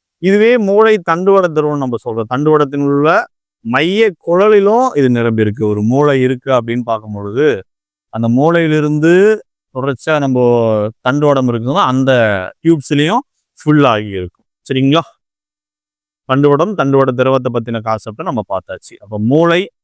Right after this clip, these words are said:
மூளை தொடர்பான, ஆ, முக்கிய குறிப்புகள், அதன் வகைகள், தண்டுவடம் மற்றும் தண்டுவடத்தை பற்றிய முக்கிய குறிப்புகளும் நம்ம இந்த வீடியோல பார்த்திருக்கோம். So இந்த வீடியோ உங்களுக்கு புரிஞ்சிருக்கும்னு நம்புறோம். Thanks for watching this video.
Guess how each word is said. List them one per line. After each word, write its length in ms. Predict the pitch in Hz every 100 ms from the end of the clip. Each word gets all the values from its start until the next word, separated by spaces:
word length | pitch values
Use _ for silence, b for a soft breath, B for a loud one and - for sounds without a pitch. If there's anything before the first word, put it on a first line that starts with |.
| _ _
மூளை 300 | 135 156 160
தொடர்பான, 840 | 135 135 131 131 131 127 143 214 262 _ _ _ _ _
ஆ, 300 | 131 120 113
முக்கிய 420 | 104 123 - 185 151
குறிப்புகள், 520 | 151 147 139 143 226 -
அதன் 340 | 113 110 107
வகைகள், 560 | 117 143 180 190 220 220 _
தண்டுவடம் 520 | 143 180 190 180 180
மற்றும் 360 | 160 139 208 233
தண்டுவடத்தை 480 | 139 143 143 135 135 123
பற்றிய 440 | 113 120 151 170
முக்கிய 320 | 127 117 139 120
குறிப்புகளும் 440 | 117 104 101 156
நம்ம 220 | 190 113
இந்த 140 | 104 101 95 101
வீடியோல 260 | 107 110 160
பார்த்திருக்கோம். 460 | 98 - 95 92 101 _ _ _ -
So 120 | 220
இந்த 140 | 214
வீடியோ 320 | 196 214 220 214
உங்களுக்கு 360 | 196 180 170 147
புரிஞ்சிருக்கும்னு 580 | 175 190 185 160 160 139
நம்புறோம். 280 | 127 139 214 - _ _ _ _ -
Thanks 160 | 190 220
for 200 | 208 214
watching 400 | 170 170 - 170
this 220 | 139 -
video. 320 | 127 120 120